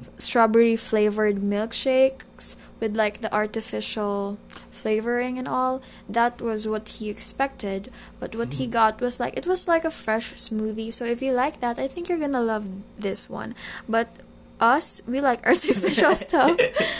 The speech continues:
Speaker 1: Yeah.
Speaker 2: We like artificial flavor, so we didn't really like it. Well, I give it a four out of ten. I mean, if you give it to me, I'd drink it,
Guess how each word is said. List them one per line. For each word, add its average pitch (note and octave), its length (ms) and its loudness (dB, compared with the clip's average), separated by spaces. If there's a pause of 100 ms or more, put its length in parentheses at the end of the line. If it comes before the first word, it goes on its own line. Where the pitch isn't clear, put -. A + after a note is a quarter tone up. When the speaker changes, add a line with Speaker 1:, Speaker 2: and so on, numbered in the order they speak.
(140)
Speaker 1:
Yeah. C4+ 280 -2
Speaker 2:
We D4 80 -2
like C#4+ 320 -2
artificial B3 640 -2
flavor, G#3 580 -4
so G#3 280 -2 (260)
we - 80 -6
didn't C4+ 340 -4
really B3 340 -2
like G#3+ 540 -6
it. - 320 -10 (400)
Well, C4 340 2 (420)
I F4 140 2
give D#4+ 280 -4
it C4+ 280 2 (760)
a A#3+ 40 -6
four A3+ 600 -2
out C4+ 200 -2
of C#4 140 -6
ten. D4 480 -6
I A3 140 -4
mean, A3 340 -6
if G#3+ 160 -6
you G#3 80 -10
give G#3 260 -4
it G#3 120 -4
to A3 100 -6
me, A3+ 400 -2
I'd G#3+ 300 -4
drink A#3+ 400 -4
it, A3+ 180 -4